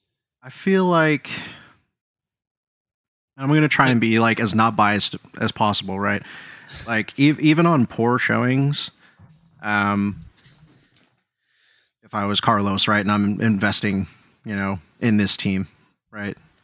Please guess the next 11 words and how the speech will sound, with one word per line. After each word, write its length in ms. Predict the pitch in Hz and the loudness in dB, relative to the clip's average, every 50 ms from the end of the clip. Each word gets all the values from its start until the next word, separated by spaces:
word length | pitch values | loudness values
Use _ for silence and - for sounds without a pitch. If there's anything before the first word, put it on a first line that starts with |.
| _ _ - | _ _ -10
my 260 | 113 107 107 107 104 | -4 0 2 2 2
org, 360 | 98 104 104 101 101 98 - | 2 0 0 0 -2 -2 -2
my 140 | 117 110 107 | 0 0 0
team, 420 | - - 113 104 98 98 98 98 - - - - _ _ _ _ _ _ _ _ _ _ _ _ _ _ _ _ _ _ _ _ _ _ _ _ _ | 0 -2 -2 -2 -2 -2 -4 -6 -8 -12 -20 -20 _ _ _ _ _ _ _ _ _ _ _ _ _ _ _ _ _ _ _ _ _ _ _ _ _
they 240 | 110 110 131 156 160 | _ -4 -2 -2 -2
consistently 720 | - - 165 143 - - 156 143 - - 143 127 127 117 | 2 2 2 2 2 2 2 2 2 2 2 2 2 0
keep 260 | 101 - - 123 113 - | -2 -2 -4 -4 -2 0
themselves 680 | 113 110 107 - - 110 104 98 92 95 - - - - - - _ _ _ _ _ _ _ _ _ _ _ _ _ _ _ _ | 0 0 0 0 0 -2 -2 -2 -4 -4 -6 -6 -6 -8 -12 -20 _ _ _ _ _ _ _ _ _ _ _ _ _ _ _ _
in, 600 | 110 107 104 104 101 101 101 101 101 98 104 - - _ _ _ _ _ _ _ _ _ _ _ _ _ _ | -12 -8 -6 -4 -2 -2 0 0 0 -2 -2 -6 -10 _ _ _ _ _ _ _ _ _ _ _ _ _ _
you 80 | 120 101 | -18 -16
know, 120 | 92 92 | -16 -16